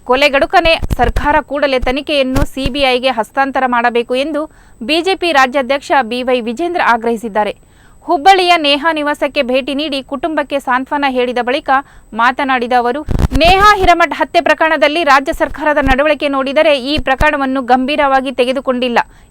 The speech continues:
ಎನ್ನಿಸುತ್ತಿದೆ. ಹೀಗಾಗಿ ನಾವು ಹೋರಾಟ ಮಾಡುತ್ತಿದ್ದೇವೆ. ನಮ್ಮ ಆಗ್ರಹ ಸಿ ಬಿ ಐ ಒಪ್ಪಿಸಬೇಕೆಂದು, ಆದರೆ ರಾಜ್ಯ ಸರ್ಕಾರ ನಮ್ಮ ಹೋರಾಟದ ಬಳಿಕ ಸಿ ಐ ಡಿಗೆ ವಹಿಸಿದೆ ಎಂದರು. ತನಿಖೆ ಆರಂಭಿಸಿದರು. ಈವರೆಗೆ ಕೇವಲ ಒಬ್ಬರನ್ನು ಬಂಧನ ಮಾಡಿಲ್ಲ.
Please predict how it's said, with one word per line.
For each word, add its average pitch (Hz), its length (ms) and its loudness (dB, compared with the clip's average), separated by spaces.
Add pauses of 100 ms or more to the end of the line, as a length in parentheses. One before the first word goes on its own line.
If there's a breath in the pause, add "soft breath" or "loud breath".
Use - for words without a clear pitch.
(120)
ಎನ್ನಿಸುತ್ತಿದೆ. 247 500 -2 (320 soft breath)
ಹೀಗಾಗಿ 320 400 2 (120)
ನಾವು 302 180 4 (120)
ಹೋರಾಟ 311 300 4 (140)
ಮಾಡುತ್ತಿದ್ದೇವೆ. 240 600 0 (220)
ನಮ್ಮ 254 160 0 (200)
ಆಗ್ರಹ 277 260 0 (160)
ಸಿ 262 180 -6
ಬಿ 269 80 -2 (100)
ಐ 247 40 0 (120)
ಒಪ್ಪಿಸಬೇಕೆಂದು, 262 720 -2 (520 soft breath)
ಆದರೆ 294 260 4 (160)
ರಾಜ್ಯ 277 240 2 (100)
ಸರ್ಕಾರ 262 320 0 (140)
ನಮ್ಮ 247 160 0 (100)
ಹೋರಾಟದ 247 540 -2
ಬಳಿಕ 277 200 -2 (500 soft breath)
ಸಿ 349 120 0 (140)
ಐ 349 120 4
ಡಿಗೆ 294 280 0
ವಹಿಸಿದೆ 269 400 2 (160)
ಎಂದರು. 214 220 -4 (520 soft breath)
ತನಿಖೆ 370 340 4 (120)
ಆರಂಭಿಸಿದರು. 294 640 0 (440)
ಈವರೆಗೆ 285 420 2 (140)
ಕೇವಲ 277 280 2 (180)
ಒಬ್ಬರನ್ನು 294 480 2
ಬಂಧನ 277 220 0 (120)
ಮಾಡಿಲ್ಲ. 226 260 0